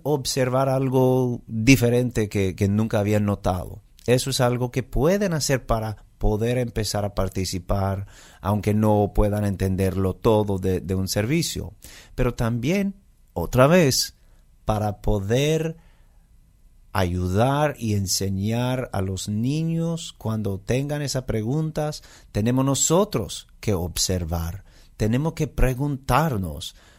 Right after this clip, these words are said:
"Yo hago esto todos los domingos, ¿por qué lo hago? ¿O cuál es esa, esa cosa que hace el padre? ¿Por qué lo hace? ¿Qué significa? ¿Ya? ¿Por qué estamos haciendo todo eso?". Pero también debemos prepararnos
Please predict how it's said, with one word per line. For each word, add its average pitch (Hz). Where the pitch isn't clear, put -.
"Yo 127
hago 165
esto 165
todos 170
los 160
domingos, 135
¿por 147
qué 202
lo 247
hago? 190
¿O 117
cuál 196
es 196
esa, 170
esa 156
cosa 170
que 160
hace 160
el 156
padre? 135
¿Por 147
qué 175
lo 156
hace? 104
¿Qué 135
significa? 147
¿Ya? 185
¿Por 147
qué 180
estamos 143
haciendo 98
todo 87
eso?". 85
Pero 143
también 180
debemos 113
prepararnos 117